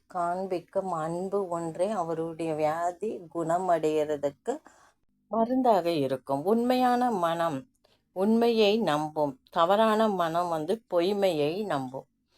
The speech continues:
இதுதான் காரணம். சிலவங்க வந்து, "நான் சொல்றது தான் கரெக்டு, நான் சொல்வது தான் சரி" அப்படி என்று வாதம் செய்வார்கள். எதையுமே அவங்க வந்து விசாரிக்க மாட்டாங்க. ஆனா,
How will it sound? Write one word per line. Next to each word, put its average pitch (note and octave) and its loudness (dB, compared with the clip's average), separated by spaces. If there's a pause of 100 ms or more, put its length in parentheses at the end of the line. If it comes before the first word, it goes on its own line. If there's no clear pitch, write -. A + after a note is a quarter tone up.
(220)
இதுதான் E3 -2
காரணம். C3+ -4
சிலவங்க F#3+ 2
வந்து, E3 -2
"நான் D#3 -2
சொல்றது D#3+ -6
தான் E3 -4
கரெக்டு, C3+ -6 (500)
நான் E3+ -2
சொல்வது F3 0
தான் F3 -2
சரி" D3 -2 (120)
அப்படி E3 -4
என்று D3+ 0
வாதம் D#3+ -2
செய்வார்கள். C#3 -6 (480)
எதையுமே A3+ 4
அவங்க G3 2
வந்து E3 -2
விசாரிக்க E3+ -2
மாட்டாங்க. D3+ -4
ஆனா, F#3+ -4